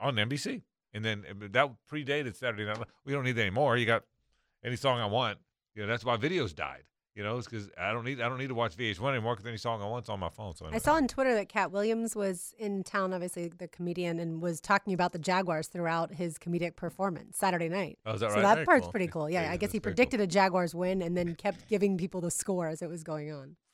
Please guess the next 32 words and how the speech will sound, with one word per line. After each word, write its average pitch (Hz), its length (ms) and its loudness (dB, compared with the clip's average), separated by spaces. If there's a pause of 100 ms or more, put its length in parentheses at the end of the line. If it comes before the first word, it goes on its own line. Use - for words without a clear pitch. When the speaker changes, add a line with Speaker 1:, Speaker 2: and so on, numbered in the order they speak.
(300)
Speaker 1:
I've 165 140 4
been 170 100 2
thinking 233 300 2
about 180 220 8
the 135 100 2
Jags, 120 440 8
and 117 100 2
I've 113 60 2
been 113 100 -2
thinking 147 260 -6
about 120 160 2
how 117 140 2
sustainable 101 800 -6
what 95 180 -6
we 104 100 -12
think 120 320 -12
we 113 120 -8
have 95 280 0
here 82 200 -6
is, 76 220 -8
'cause 98 140 -12
we've 113 140 -2
had, 147 180 4 (200)
we've 123 100 -2
had 175 160 4
runs 170 240 4
at 143 120 8
it 117 60 0
before. 78 440 -6 (480)
The 117 80 -2
late 147 200 4
nineties, 156 640 0